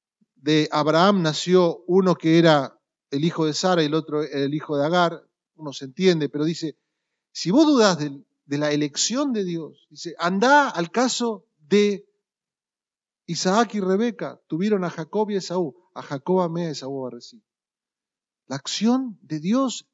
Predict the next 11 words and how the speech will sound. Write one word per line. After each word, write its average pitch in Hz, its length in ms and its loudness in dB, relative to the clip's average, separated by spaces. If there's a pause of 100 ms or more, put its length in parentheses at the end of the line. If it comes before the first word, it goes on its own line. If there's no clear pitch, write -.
(160)
trabajando 226 920 -2 (560)
con 180 160 -2
el 185 100 8
objetivo 247 600 4
de 180 100 0
cumplir 196 460 -4
su 214 180 -12
promesa. 208 640 -8 (4000)
Fíjense 240 440 0
en 226 80 6
estos 208 440 0